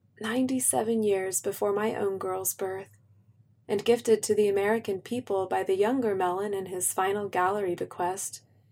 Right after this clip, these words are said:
the year I graduated from high school. We contemplated the humanity of this one Marie that French bourgeois called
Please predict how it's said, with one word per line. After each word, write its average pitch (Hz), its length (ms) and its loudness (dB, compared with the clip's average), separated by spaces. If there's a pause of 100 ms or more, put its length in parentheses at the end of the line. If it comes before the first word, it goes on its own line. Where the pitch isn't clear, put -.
(180)
the 196 100 0
year 196 180 4
I 190 100 2
graduated 196 560 2
from 220 140 0
high 247 160 0
school. 190 460 -6 (1120)
We 269 120 4
contemplated 254 920 2
the 233 100 2
humanity 220 800 2
of 202 160 -4
this - 320 2
one 202 420 0
Marie 185 640 -2 (200)
that 208 140 0
French 208 400 0
bourgeois 208 540 4
called 196 420 -4